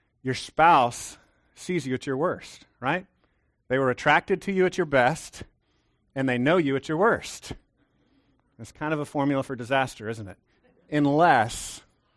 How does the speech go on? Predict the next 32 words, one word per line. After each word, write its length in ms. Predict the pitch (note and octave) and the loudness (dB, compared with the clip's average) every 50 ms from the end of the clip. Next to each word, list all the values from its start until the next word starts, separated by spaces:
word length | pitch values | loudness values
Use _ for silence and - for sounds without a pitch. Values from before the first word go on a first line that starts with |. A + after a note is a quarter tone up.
| _ _ _ _ _ _ _ _ - | _ _ _ _ _ _ _ _ -6
unless 360 | C3 C3+ C#3+ D3 C#3+ - - | -2 0 2 2 0 0 -4
you 60 | C#3+ | -4
know 140 | B2+ A#2+ A#2 | -4 -2 -4
that 80 | A#2 | -4
Jesus 340 | G2+ G2+ A2 G#2 G2 F2+ - | -6 -8 -10 -12 -12 -14 -16
loves 220 | G2+ F#2 F2+ - - | -16 -16 -16 -18 -20
you, 180 | - - - _ _ _ _ _ _ _ _ _ _ _ _ _ _ _ _ _ _ | -20 -20 -20 _ _ _ _ _ _ _ _ _ _ _ _ _ _ _ _ _ _
unless 300 | - B2+ C3 B2+ - - | -8 -6 -6 -6 -6 -8
you're 80 | C3+ A2+ | -10 -12
full 560 | - - - C#3 B2+ B2 A#2+ A#2 A#2 B2 B2 _ | -12 -12 -8 -4 -2 -2 -2 -2 -4 -8 -16 _
in 160 | A2+ G#2+ G2 | -16 -14 -14
him. 340 | F2+ F#2+ G2+ F#2+ F2+ E2+ - _ _ _ _ _ _ _ _ _ _ _ _ _ _ _ _ | -14 -14 -16 -16 -18 -20 -20 _ _ _ _ _ _ _ _ _ _ _ _ _ _ _ _
So 260 | - - D#3+ D3 B2+ - _ - C#3+ D3 - _ _ | 0 2 2 2 2 -2 _ -18 -18 -18 -18 _ _
my 120 | - C#3 D3 | -4 -2 0
argument 360 | D3+ D#3 D#3 D3+ D3+ D3 - | 0 2 2 0 -2 -2 -2
would 140 | C3 C3+ B2 | -2 -4 -2
be 160 | A2 C3 B2+ | 0 0 0
that 160 | A#2 B2 A#2 | 0 -2 -2
we, 260 | A#2+ C#3 D#3 E3 - - _ _ _ _ _ _ _ - | 0 0 0 -2 -2 -6 _ _ _ _ _ _ _ -4
we 60 | D3 D#3+ | -2 -2
need 80 | E3 | -2
to 80 | D3+ D3 | -2 -4
stop 280 | - - E3 E3 F3 - | 0 4 4 4 4 4
provoking, 440 | F#3 F3+ D#3+ E3 E3+ D#3+ E3 D#3+ | 0 0 2 2 2 2 0 0
we 80 | D3+ D3 | 0 0
need 60 | D3 | 0
to 40 | C#3 | 0
stop 240 | - D3+ C#3 C3+ - | 0 0 0 0 0
envying. 300 | C3+ B2+ A2+ A2+ G#2+ A2 | -2 -4 -4 -4 -4 -2
When 120 | C3+ D#3 | 0 0
you 80 | D#3+ D3+ | 0 2
find 240 | - E3+ E3 E3 | 4 4 4 4